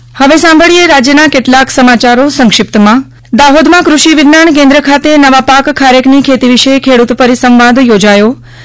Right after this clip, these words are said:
ભાવનગરમાં માતાઓને પાંચ વર્ષથી ઓછી ઉંમરના બાળકો માટે સ્ટોપ ડાયરિયા ઝુંબેશનો પ્રારંભ.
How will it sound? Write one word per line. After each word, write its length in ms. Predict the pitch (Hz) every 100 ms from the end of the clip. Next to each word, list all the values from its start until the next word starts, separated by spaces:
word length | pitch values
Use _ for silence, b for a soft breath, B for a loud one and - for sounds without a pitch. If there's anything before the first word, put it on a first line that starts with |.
| B 240
ભાવનગરમાં 580 | 254 262 262 277 294
માતાઓને 480 | 285 277 294 302 311
પાંચ 300 | 285 269 262
વર્ષથી 340 | 269 269 - 320
ઓછી 240 | 277 277
ઉંમરના 300 | 269 269 277
બાળકો 340 | 269 240 233
માટે 340 | 247 247 254 254
સ્ટોપ 260 | - 240
ડાયરિયા 340 | 208 226 220 226
ઝુંબેશનો 460 | 220 220 214 226
પ્રારંભ. 400 | 220 208 208 226